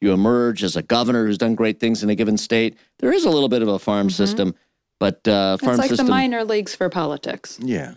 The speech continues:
Speaker 2: Yeah.
Speaker 1: Yeah, yeah, there you go. Yeah,
Speaker 2: Yeah.
Speaker 1: well, it's, and then some would argue that's not really minor leagues. You get into the Senate, you, you know,
Speaker 2: No, that's
Speaker 1: you wield
Speaker 2: big.
Speaker 1: some
Speaker 2: Yeah,
Speaker 1: power.
Speaker 2: that's right.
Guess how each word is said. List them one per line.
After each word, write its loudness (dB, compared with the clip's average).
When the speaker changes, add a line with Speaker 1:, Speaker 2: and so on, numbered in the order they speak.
Speaker 2:
Yeah. -4
Speaker 1:
Yeah, 0
yeah, 0
there 0
you 0
go. -2
Yeah, -4
Speaker 2:
Yeah. 2
Speaker 1:
well, 2
it's, -6
and 0
then 4
some 2
would 4
argue 2
that's -2
not 0
really 0
minor 0
leagues. 0
You -6
get 0
into 0
the -4
Senate, -2
you, -2
you -6
know, 0
Speaker 2:
No, -2
that's 0
Speaker 1:
you 0
wield 4
Speaker 2:
big. -10
Speaker 1:
some 0
Speaker 2:
Yeah, 0
Speaker 1:
power. 0
Speaker 2:
that's -6
right. -10